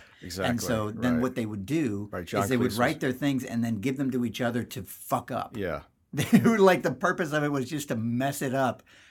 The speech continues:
Speaker 2: And, and that, and that, I think, was, uh, um, part of how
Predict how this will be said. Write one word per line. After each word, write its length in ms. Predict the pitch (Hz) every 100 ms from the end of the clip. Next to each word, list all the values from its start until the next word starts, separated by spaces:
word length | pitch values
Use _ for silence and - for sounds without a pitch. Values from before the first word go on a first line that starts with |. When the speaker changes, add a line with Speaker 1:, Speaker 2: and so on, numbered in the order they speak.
| _
Speaker 2:
And, 340 | 127 117 107 - _ _ -
and 160 | 123
that, 240 | 127 131 -
and 240 | - 120 104
that, 340 | 101 127 135 127
I 140 | 117
think, 440 | 117 127 113 101 - _ _
was, 580 | 113 98 104 104 101 101
uh, 220 | 110 104 -
um, 500 | 107 104 101 98 98 - _ _ _ -
part 260 | 120 110
of 160 | 113 101
how 600 | - 113 107 107 101 98